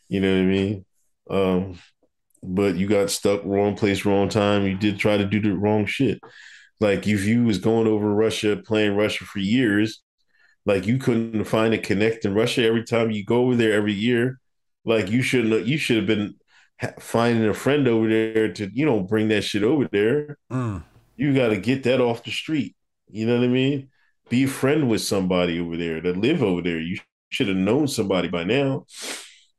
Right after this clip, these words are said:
Speaker 1: That's like, niggas just don't think, man. Like, this is dumb nigga syndrome too. You know, I'm not gonna take any, I'm not gonna let her off the hook either. You know, you put yourself in this situation, you know?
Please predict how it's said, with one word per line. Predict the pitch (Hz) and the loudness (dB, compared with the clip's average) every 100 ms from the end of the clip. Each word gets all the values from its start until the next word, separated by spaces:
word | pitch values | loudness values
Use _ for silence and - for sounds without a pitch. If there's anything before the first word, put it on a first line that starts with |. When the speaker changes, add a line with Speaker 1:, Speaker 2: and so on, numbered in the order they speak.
| - | -4
Speaker 1:
That's | 117 117 | -2 0
like, | 131 117 | 0 0
niggas | 117 143 139 | 0 0 -2
just | 127 - | -2 -2
don't | 127 110 - | -2 -2 -2
think, | 131 127 | -2 0
man. | 92 98 123 131 - _ _ _ _ _ 95 | -2 0 0 -2 -8 _ _ _ _ _ -2
Like, | 107 101 | 0 2
this | 131 113 | 0 0
is | 104 95 | -2 -2
dumb | 104 120 120 | 0 0 2
nigga | 104 98 | 2 0
syndrome | 92 107 101 92 104 95 | -2 -2 -2 0 0 0
too. | 120 139 92 90 _ _ _ - | 0 0 0 -4 _ _ _ -4
You | 95 | 0
know, | 101 | 2
I'm | |
not | 123 117 | 2 2
gonna | 95 | 0
take | 92 110 104 | 0 0 2
any, | 107 104 | 0 2
I'm | 104 | 2
not | 123 110 | 2 2
gonna | 104 95 85 - | 0 0 0 -4
let | 98 110 113 | -2 0 2
her | 92 117 151 98 | 2 2 2 2
off | 98 92 | 0 0
the | 101 | 0
hook | 104 107 | 0 0
either. | 131 139 98 92 - - - - - | 0 2 0 -2 -4 -20 -20 -12 -2
You | 101 | 0
know, | 107 120 131 110 | 2 2 0 0
you | 135 | -2
put | 131 110 | 0 0
yourself | 123 120 120 135 | 0 0 0 0
in | 113 | 0
this | 107 98 | 0 0
situation, | 98 - 95 95 - 92 90 _ _ - - _ | -4 -4 -2 0 -2 -8 -14 _ _ -20 -20 _
you | 90 | -2
know? | 92 101 127 | 0 0 -2